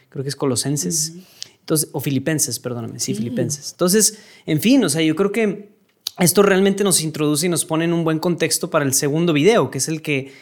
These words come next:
Speaker 1: nos habla de esto, ¿por qué Dios se hizo hombre? Em, y, y creo que la, la mejor manera de entenderlo, ¿no? En, de cómo este video trata de responder a esa pregunta es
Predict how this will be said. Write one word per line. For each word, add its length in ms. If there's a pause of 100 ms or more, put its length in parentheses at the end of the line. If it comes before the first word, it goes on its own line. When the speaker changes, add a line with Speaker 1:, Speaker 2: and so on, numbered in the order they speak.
(120)
Speaker 1:
nos 160
habla 200
de 80
esto, 260
¿por 220
qué 160
Dios 240
se 100
hizo 240
hombre? 440 (440)
Em, 480 (300)
y, 300 (140)
y 140
creo 280
que 680
la, 520
la 100
mejor 260
manera 300
de 80
entenderlo, 760
¿no? 220
En, 160
de 100
cómo 240
este 200
video 280
trata 260
de 80
responder 560
a 40
esa 180
pregunta 460
es 260